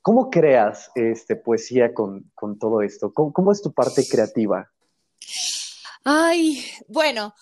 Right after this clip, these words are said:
Speaker 2: casi siempre cuando estamos en, en montajes, tú lo sabes, nos tenemos que, eh, hace-, hace-, ese es un equipo de trabajo donde todos ponemos nuestra semillita para crear y, y,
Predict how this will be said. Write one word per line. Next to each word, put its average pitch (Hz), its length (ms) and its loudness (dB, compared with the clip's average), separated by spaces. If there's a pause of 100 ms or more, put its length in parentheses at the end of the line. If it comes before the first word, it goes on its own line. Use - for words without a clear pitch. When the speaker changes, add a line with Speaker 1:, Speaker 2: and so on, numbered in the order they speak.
(260)
Speaker 2:
casi 392 280 0
siempre 370 360 -4
cuando 262 220 -8
estamos 247 420 -12
en, 208 260 -10
en 202 180 -14
montajes, 262 640 -10 (160)
tú 254 120 -12
lo 247 140 -8
sabes, 277 340 -8
nos 233 140 -14
tenemos 220 380 -12
que, 214 500 -8
eh, 185 480 -10 (640)
hace-, 233 260 -6
hace-, 214 300 -4
ese 226 160 -4
es - 80 -10
un 269 100 -12
equipo 254 300 -12
de 226 100 -6
trabajo 226 540 -6
donde 185 540 -8
todos 220 540 -8 (560)
ponemos 208 320 -12
nuestra 185 260 -6
semillita 185 480 -12
para 170 240 -12
crear 180 440 -8 (600)
y, 196 340 -14
y, 170 1300 -8